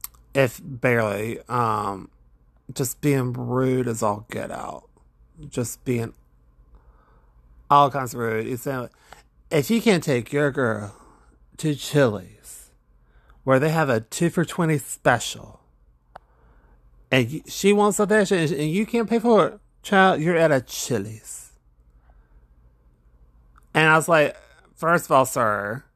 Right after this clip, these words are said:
your dumb ass does not know anything, because if you go on their app and they don't have that anymore, and it went to two for twenty-five, like,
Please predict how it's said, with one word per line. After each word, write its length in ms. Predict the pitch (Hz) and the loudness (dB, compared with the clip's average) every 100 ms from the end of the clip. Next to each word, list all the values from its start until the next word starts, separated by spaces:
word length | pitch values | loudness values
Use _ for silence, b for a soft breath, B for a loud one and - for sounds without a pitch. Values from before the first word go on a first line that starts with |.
| _ _ _ _ | _ _ _ _
your 280 | 127 147 165 | 0 2 2
dumb 320 | 147 175 165 | 4 4 4
ass 500 | 143 127 113 113 - | 4 4 2 -2 -6
does 380 | 123 131 139 139 | -6 -2 0 2
not 200 | 151 143 | 0 0
know 540 | 156 156 147 135 135 - | 2 4 4 4 2 0
anything, 520 | 135 131 120 113 107 | -2 -2 -2 -4 -4
because 520 | 120 - 127 117 117 | -6 -2 2 2 0
if 120 | 110 | -6
you 120 | 135 127 | -6 -2
go 160 | 139 | 0
on 140 | 135 143 | 0 0
their 120 | 143 | -2
app 580 | 143 147 135 117 127 - b b b | 0 2 4 4 2 -6 b b b
and 240 | 156 151 143 | 2 4 4
they 140 | 147 | 2
don't 240 | 147 147 - | 2 0 -2
have 320 | 170 165 151 | 2 2 4
that 260 | 143 127 | 0 0
anymore, 720 | 123 120 113 117 101 90 101 113 B B _ | -2 -2 -4 -6 -4 -2 -4 -6 B B _
and 300 | 151 151 151 | -6 -2 -2
it 80 | 147 | -2
went 420 | 151 147 123 - | -2 -2 -6 -12
to 220 | - 139 | -6 -6
two 380 | 113 - 175 160 | -8 -6 -4 -4
for 180 | - 139 | -4 -8
twenty-five, 1200 | - 160 139 147 120 - 156 160 147 135 123 - b b b b | -6 -6 -4 -6 -8 0 4 6 6 4 0 -6 b b b b
like, 260 | 143 139 | -4 -4